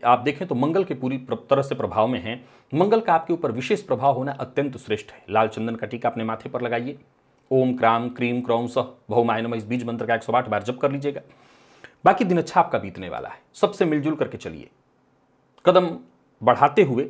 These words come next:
आप आगे बढ़ते चले जाइए। गुस्सा मत करिए, क्रोध मत करिए, अपने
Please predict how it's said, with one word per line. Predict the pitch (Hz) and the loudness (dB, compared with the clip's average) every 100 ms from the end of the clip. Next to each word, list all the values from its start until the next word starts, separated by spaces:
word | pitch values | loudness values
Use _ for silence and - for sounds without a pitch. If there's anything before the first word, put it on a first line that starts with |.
| - | 2
आप | 156 143 | 4 6
आगे | 147 | 4
बढ़ते | 127 104 113 | 2 -2 -6
चले | - 87 | -12 -12
जाइए। | 64 67 - | -14 -16 -12
गुस्सा | 131 196 - 233 | -2 -2 4 4
मत | 139 - | 4 -4
करिए, | 95 90 | -6 -6
क्रोध | - 269 202 | 2 2 4
मत | 143 - | -2 -2
करिए, | 107 | -4
अपने | - - | -4 -4